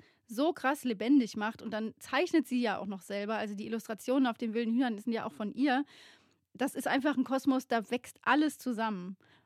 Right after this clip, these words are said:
Und sie hat ja auch dann auf die Frage, die ihr immer wieder gestellt wird, warum sie die wilden Hühner geschrieben hat, einfach gesagt, sie sollte mal ein Buch schreiben, wo es nicht um Feen und Gespenster und sowas geht. Und das ist ja wirklich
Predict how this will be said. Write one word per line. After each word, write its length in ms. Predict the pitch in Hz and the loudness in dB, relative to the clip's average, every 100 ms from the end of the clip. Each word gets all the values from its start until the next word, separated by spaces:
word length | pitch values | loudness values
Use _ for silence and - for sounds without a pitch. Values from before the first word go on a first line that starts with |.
| _ | _
Und 260 | - 220 208 | -4 -2 0
sie 120 | 226 | 0
hat 140 | 233 | 0
ja 220 | 277 220 214 | 2 0 0
auch 100 | - | -2
dann 260 | 226 226 | -2 -2
auf 140 | - - | -6 -8
die 100 | 226 | -10
Frage, 480 | - 202 226 240 | -6 -2 0 0
die 220 | 226 226 214 | -2 -4 -6
ihr 160 | 208 | -4
immer 240 | 247 262 233 | 2 2 2
wieder 180 | 233 | 0
gestellt 360 | 226 - 226 233 | 0 -2 -4 -2
wird, 120 | 226 | -4
warum 240 | 220 208 254 | -4 2 2
sie 120 | 247 | 2
die 160 | 214 | -2
wilden 220 | 202 226 226 | -4 -2 2
Hühner 260 | 254 233 | 4 2
geschrieben 480 | 208 - 220 254 262 | -2 -8 -2 2 2
hat, 220 | 247 - - | 0 -4 -8
einfach 260 | 220 240 | -6 -4
gesagt, 300 | 226 220 220 - - _ | -4 -6 -8 -10 -20 _
sie 140 | 240 | -4
sollte 320 | 214 240 269 | 0 2 4
mal 160 | 240 220 | 2 2
ein 100 | 220 | 0
Buch 200 | 240 254 | 0 -2
schreiben, 340 | - 226 226 | 0 0 0
wo 60 | 214 | -2
es 120 | 220 | 0
nicht 240 | 240 262 - | 0 0 -2
um 140 | 208 | -8
Feen 440 | - 247 247 254 | -4 -2 0 0
und 160 | 220 196 | 0 -4
Gespenster 760 | 208 - 226 233 233 240 214 208 | -8 -4 0 2 2 0 0 0
und 100 | 220 | -2
sowas 360 | 226 202 208 | -2 -4 -6
geht. 240 | - 214 208 | -4 -4 -4
Und 180 | 214 208 | -6 -6
das 80 | |
ist 160 | 254 247 | -6 -2
ja 140 | 262 | 0
wirklich 400 | 233 277 247 240 | 0 0 -2 -4